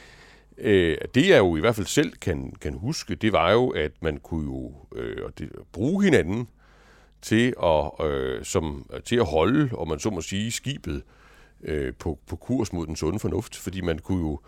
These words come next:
og de ting, man havde i sit eget parti, eller måske blandt sin egen i ministerkreds, som rent ud sagt var, var, var, ikke var, var saglige eller var sunde,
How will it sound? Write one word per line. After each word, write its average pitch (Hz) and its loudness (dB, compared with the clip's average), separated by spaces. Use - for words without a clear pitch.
og - -14
de 151 -2
ting, - 0
man 101 2
havde 107 4
i 90 -6
sit 73 -8
eget 101 0
parti, - -6
eller 69 -6
måske - -8
blandt 95 -2
sin - -8
egen 110 -2
i 82 -10
ministerkreds, 82 -6
som 80 -4
rent 98 -2
ud 101 -2
sagt 85 0
var, 69 0
var, 69 -2
var, - -8
ikke 113 -6
var, - -6
var - -6
saglige 117 -2
eller 50 -2
var - -8
sunde, 113 -2